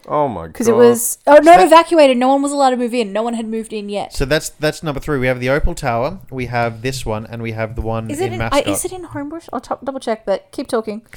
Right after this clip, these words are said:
Speaker 1: Wouldn't
Speaker 3: Um,
Speaker 1: be surprising.
Speaker 3: But so I really like it. I think it's fascinating that there's the ground floor, the car park goes, s-, once again, uh, sorry, the ground floor, floor above that, then there's two floors of car park along, uh, above that, three floors of car park above that. This thing is five stories?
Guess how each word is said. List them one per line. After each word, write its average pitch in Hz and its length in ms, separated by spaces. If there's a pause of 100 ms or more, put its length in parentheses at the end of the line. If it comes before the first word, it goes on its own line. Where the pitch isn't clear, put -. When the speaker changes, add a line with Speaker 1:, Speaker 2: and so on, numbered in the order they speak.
Speaker 1:
Wouldn't 131 260
Speaker 3:
Um, 139 100
Speaker 1:
be 139 40
surprising. 104 640 (120)
Speaker 3:
But 156 240
so 143 240
I 139 180
really 165 280
like 113 260
it. 123 80
I 123 80
think 127 200
it's - 160 (680)
fascinating 131 520
that 110 180
there's 110 440 (500)
the 123 60
ground 127 400
floor, 107 300
the 117 100
car 127 240
park 127 220
goes, 110 480
s-, - 160
once 135 160
again, 110 380
uh, 113 120
sorry, 104 320 (360)
the 123 60
ground 160 300
floor, 117 360 (760)
floor 151 280
above 120 300
that, 110 340 (320)
then 135 280
there's 131 320
two - 360
floors 131 320
of 113 80
car 113 220
park 110 240
along, 104 300
uh, 110 180
above 107 260
that, - 220
three 214 260
floors 156 280
of 135 80
car 143 200
park 131 180
above 135 160
that. - 220
This 185 120
thing 226 180
is 180 100
five 208 600
stories? 180 720